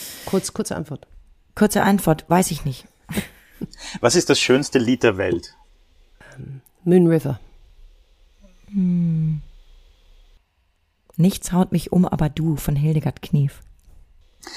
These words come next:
Speaker 3: Welches Buch könnt ihr uns gerade empfehlen?
Speaker 1: Ah, ähm, How to Say Babylon von, äh, Safira Sinclair.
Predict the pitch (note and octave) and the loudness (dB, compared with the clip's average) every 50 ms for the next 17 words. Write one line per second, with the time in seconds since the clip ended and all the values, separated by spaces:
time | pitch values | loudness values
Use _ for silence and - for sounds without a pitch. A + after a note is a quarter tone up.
0 | - - - - - - - - - - A2+ G#2+ B2 C3 - D3+ C3+ - - - | -18 -18 -20 -20 -20 -20 -20 -20 -12 -4 2 4 4 4 4 4 2 2 0 0
1 | C#3 D3 D3 - - - - - G#2+ G2+ G2 - G#2 G2 F#2+ G2 F#2 - - - | -2 -2 -2 -4 -8 -8 -4 -2 -2 -2 2 2 2 2 2 -2 -4 -4 -2 -2
2 | G2+ F#2 - - F2+ G#2 G#2 G2 F#2 - - A2 G2+ F#2 - - A2 A2 - - | 0 2 2 0 0 0 -2 -2 -4 -4 -2 0 0 0 -2 -6 -8 -12 -12 -16
3 | - - _ _ _ _ _ _ _ _ - _ _ _ _ _ _ _ _ _ | -20 -20 _ _ _ _ _ _ _ _ -20 _ _ _ _ _ _ _ _ _
4 | _ _ _ _ _ _ _ _ _ - - - - - - - - _ _ - | _ _ _ _ _ _ _ _ _ -20 -20 -20 -20 -20 -20 -20 -20 _ _ -6
5 | - G#3 A3 F#3 D2 C2+ - - _ _ - F3+ F3 F3 F3+ F#3 F3+ F3+ F3+ E3+ | -2 -2 0 0 -2 -4 -6 -10 _ _ -4 -2 0 2 2 2 2 2 2 0
6 | F3 - - _ _ _ _ _ - - - G3+ A#3 - - G3+ - - G3 G3 | -2 -6 -12 _ _ _ _ _ -10 -2 0 0 0 0 -2 -2 0 0 0 0
7 | - - F3+ F3 - E3+ D3+ C#3+ C#3+ C#3+ C#3 C3 - - - - - _ _ _ | 0 0 -2 0 0 0 0 0 0 -2 -4 -4 -8 -14 -20 -20 -20 _ _ _
8 | _ - - - - - E3 E3+ E3+ E3+ E3 E3 - - D#3+ D#3 D#3+ D3+ - - | _ -20 -20 -8 -2 0 2 2 4 2 2 0 -2 -2 -2 -2 0 0 0 0
9 | - F3 D#3+ - - - G3 G3 F#3+ F3+ E3+ - - - F3+ F3 D#3+ - - - | 0 -2 -4 -6 -4 -2 0 0 2 2 0 -2 -2 0 0 0 0 -2 -4 -4
10 | D#3 C#3 C#3 C3 | -2 -2 -4 -6